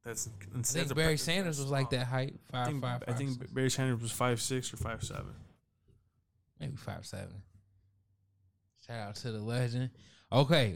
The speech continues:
Speaker 2: so that's the running back dilemma. We really don't have a
Speaker 1: Five eight.
Speaker 2: solution.
Speaker 1: Yeah.
Speaker 2: Five eight. We really don't have a solution. It's a tough one. You gotta make it, your s-, decisions wisely. Um, question to you: If you were to go running,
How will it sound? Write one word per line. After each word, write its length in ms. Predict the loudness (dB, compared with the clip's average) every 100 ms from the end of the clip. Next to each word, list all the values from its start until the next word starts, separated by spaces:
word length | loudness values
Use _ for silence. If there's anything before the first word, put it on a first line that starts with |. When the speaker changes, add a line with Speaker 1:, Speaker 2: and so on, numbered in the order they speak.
| 0
Speaker 2:
so 180 | 4 8
that's 240 | 8 6
the 160 | 4 6
running 300 | 8 6 6
back 260 | 6 6
dilemma. 300 | 2 2 2
We 140 | 4 6
really 280 | 6 6
don't 200 | 6 4
have 200 | 4 2
a 60 | 2
Speaker 1:
Five 160 | 4 8
eight. 40 | 10
Speaker 2:
solution. 360 | 10 6 0 -2 -6
Speaker 1:
Yeah. 220 | -4 -4 -8 -12 -10
Speaker 2:
Five 240 | -6 -2
eight. 200 | -2 -2 -8 -20 -20 -18 0
We 80 | 4
really 220 | 6 6
don't 180 | 4 4
have 220 | 4 4
a 40 |
solution. 540 | 2 0 2 2 2 0
It's 160 | -2
a 60 | -6
tough 420 | -2 0 0 -2
one. 160 | -6 -8 _ _ _ -4
You 100 | 0
gotta 240 | 2 0
make 320 | -2 -4 -4
it, 140 | -10 -12 -20 -10
your 220 | -8 -8
s-, 240 | -8 -8 _ -12
decisions 680 | -4 -2 2 4 4 2 0
wisely. 640 | 2 6 6 4 2 0 -2 -16 -20 _ _ _
Um, 600 | 0 2 4 4 2 -2 -8 -20 _ -20 -16 2
question 380 | 6 6 4 0
to 160 | 2
you: 240 | 2 2 -2 -8 -20 -20 -20 -20 _ _ _ _ -6 4
If 360 | 8 8 4 4
you 120 | 6
were 160 | 8
to 100 | 6
go 320 | 6 8 10 8
running, 400 | 8 6 6